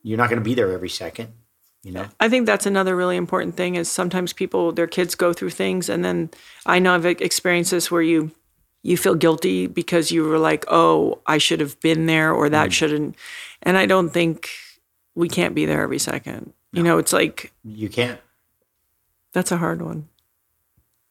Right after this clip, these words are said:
Speaker 2: You
Speaker 1: For
Speaker 2: know?
Speaker 1: sure.
Speaker 2: So I think the reason I wanted to have this discussion is 'cause I'm gonna,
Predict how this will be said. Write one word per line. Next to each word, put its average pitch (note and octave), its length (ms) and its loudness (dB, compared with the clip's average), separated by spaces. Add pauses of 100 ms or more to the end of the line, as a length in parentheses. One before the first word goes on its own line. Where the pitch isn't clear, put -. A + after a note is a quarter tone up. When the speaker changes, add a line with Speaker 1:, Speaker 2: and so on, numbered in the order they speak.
(420)
Speaker 2:
You E3+ 100 -2
Speaker 1:
For D#3 80 -2
Speaker 2:
know? D#3 60 -4
Speaker 1:
sure. A2 380 -6
Speaker 2:
So A3+ 320 4
I - 180 2
think A#3 340 2
the F#3+ 80 0
reason G#3 220 4
I F#3+ 40 4
wanted F#3+ 220 2
to F#3+ 60 4
have F3+ 80 4
this F3 140 0
discussion F3 480 2
is F3+ 100 0
'cause E3+ 180 -2
I'm E3+ 160 2
gonna, E3 380 2